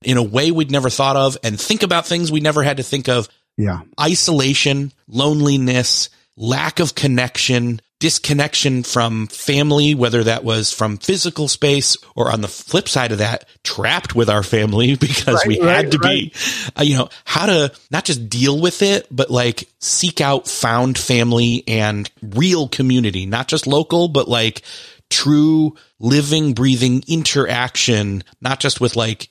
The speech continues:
Speaker 1: shared interests, but just
Speaker 2: Right.
Speaker 1: taking care of each other. And that
Speaker 2: Yeah.
Speaker 1: that connection is a necessity, no matter whether you're an introvert or an extrovert or shy or outgoing or whatever,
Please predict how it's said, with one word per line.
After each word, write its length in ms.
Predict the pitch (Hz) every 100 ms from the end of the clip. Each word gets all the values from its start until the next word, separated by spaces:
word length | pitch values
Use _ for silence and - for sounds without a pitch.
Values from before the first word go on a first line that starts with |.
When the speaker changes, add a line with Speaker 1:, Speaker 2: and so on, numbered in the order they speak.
| -
Speaker 1:
shared 300 | - 123 110
interests, 560 | 113 - 104 - -
but 220 | - - 135
just 260 | 113 - _
Speaker 2:
Right. 260 | 104 98 90 _ - _ _ -
Speaker 1:
taking 340 | - 180 160
care 280 | - 135 131
of 100 | 113
each 200 | 101 -
other. 300 | - - - - - - -
And 120 | 127
that 80 | 120
Speaker 2:
Yeah. 120 | 90
Speaker 1:
that 260 | 139 175 -
connection 880 | 156 123 127 135 - 110 98 95 - _ _ _ _
is 180 | 131 110
a 60 | 107
necessity, 1000 | 101 - - 120 123 156 165 180 180 _ _ _ _
no 140 | 120 123
matter 400 | 123 123 120 - _ _ _
whether 160 | 117 104
you're 180 | 101 -
an 80 | -
introvert 720 | 175 190 - 131 135 135 - -
or 180 | 107
an 80 | 101 -
extrovert 600 | 165 - 139 117 131 127
or 80 | 107
shy 520 | - 160 156 156 143
or 80 | 120
outgoing 600 | 139 139 135 143 143 135
or 60 | 113
whatever, 420 | 127 185 175